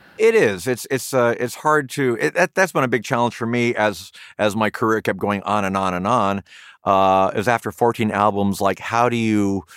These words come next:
you know, come up with new ways to be funny? I mean, there, there are only so many tropes and so many, uh, comedic devices you can employ bef-, before you start repeating yourself. And, uh, hopefully I, I didn't do that a whole lot, but I kind of felt like I was getting to the point where,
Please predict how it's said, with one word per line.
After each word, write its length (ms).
you 100
know, 280
come 240
up 100
with 140
new 180
ways 280
to 100
be 100
funny? 480
I 80
mean, 200
there, 140
there 140
are 80
only 240
so 180
many 380
tropes 440
and 120
so 180
many, 320
uh, 120
comedic 340
devices 560
you 80
can 140
employ 360
bef-, 300
before 260
you 60
start 180
repeating 360
yourself. 480
And, 320
uh, 460
hopefully 400
I, 40
I 40
didn't 200
do 120
that 140
a 60
whole 360
lot, 220
but 100
I 40
kind 180
of 80
felt 160
like 160
I 40
was 80
getting 220
to 40
the 100
point 260
where, 260